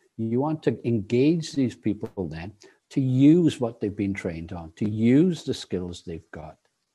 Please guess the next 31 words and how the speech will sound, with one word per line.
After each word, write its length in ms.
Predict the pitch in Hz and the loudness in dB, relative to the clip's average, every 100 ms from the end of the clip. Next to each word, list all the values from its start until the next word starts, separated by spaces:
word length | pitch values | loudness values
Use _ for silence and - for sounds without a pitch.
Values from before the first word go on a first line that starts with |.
| _ _ _ _ _ | _ _ _ _ _
You 120 | 113 | -4
want 200 | 117 113 | -2 -2
to 80 | 117 | -2
involve 480 | 110 101 107 104 110 | -2 -2 0 0 0
them, 160 | 113 | -2
engage 600 | 104 95 98 104 104 104 | 0 -2 0 0 0 -4
them. 240 | 107 101 98 _ - | -6 -6 -6 _ -10
You 140 | 151 | -8
want 160 | 135 131 | -6 -4
to 80 | |
empower 580 | 120 113 - 117 135 147 | -4 -6 -8 -6 -2 -2
them 280 | 131 98 78 _ _ _ | -2 -4 -6 _ _ _
to 120 | - | -10
use 520 | 95 95 101 98 92 - | -8 -4 -2 -2 -6 -8
these 320 | 92 85 - | -10 -10 -14
things. 440 | 80 73 76 _ _ _ _ _ _ _ | -20 -20 -20 _ _ _ _ _ _ _
Uh, 120 | 87 - | -16 -12
y-, 240 | 117 120 - | -12 -12 -6
you, 180 | 127 131 | -4 -2
you 120 | 127 | 0
need 180 | 147 170 | 0 0
to 100 | 165 | -2
get 280 | 160 131 120 | -2 -2 -2
it 180 | 117 - | -4 -4
so 220 | - 110 | -2 -2
that 240 | 104 101 - | -2 -4 -2
these 220 | 120 127 | -2 -2
people 400 | - 101 110 101 | -4 -4 -4 -8
feel 420 | - 113 104 104 | -6 -2 0 0
as 160 | 98 101 | -2 -4
if 240 | 95 | -6